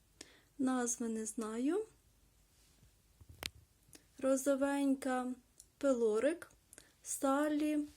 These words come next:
або Бінті, а ще її називали, е, пурпурний ливень. Дуже гарний. Жовтенька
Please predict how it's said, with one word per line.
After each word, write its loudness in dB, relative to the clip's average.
або 0
Бінті, 4
а 0
ще 0
її 4
називали, 4
е, -6
пурпурний 4
ливень. -2
Дуже -6
гарний. -6
Жовтенька 4